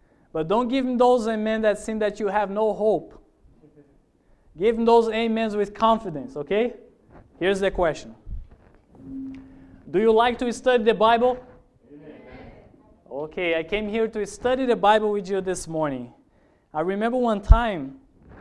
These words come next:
Speaker 1: I was in the mission field translating a sermon to a, a old preacher. And in the middle of the sermon, he had a technical problem,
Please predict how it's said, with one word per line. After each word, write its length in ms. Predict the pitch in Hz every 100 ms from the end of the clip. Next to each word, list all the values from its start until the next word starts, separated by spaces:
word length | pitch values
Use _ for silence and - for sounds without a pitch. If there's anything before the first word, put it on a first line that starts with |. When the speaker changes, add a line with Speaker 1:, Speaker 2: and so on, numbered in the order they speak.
| - _ _ -
Speaker 1:
I 40 | -
was 240 | 170 233
in 100 | 254
the 80 | 214
mission 360 | 214 240 240 196
field 460 | - 156 156 156 151 _ _ _ _
translating 600 | 202 196 196 220 247 226
a 80 | 202
sermon 420 | - 233 226 202
to 200 | 202 196
a, 140 | 185
a 160 | 170 165
old 320 | 202 277 233
preacher. 540 | - 262 262 180 131 127 _ _ _ _ _ _ _ _ _ _ _ _ _ _
And 100 | 180
in 140 | 220 226
the 80 |
middle 340 | 226 233 277 277
of 80 | 240
the 100 | 240
sermon, 560 | - 254 262 254 240
he 100 | 220
had 200 | 214 233
a 80 | 214
technical 480 | 208 240 247 226 214
problem, 600 | 202 220 220 226 226 220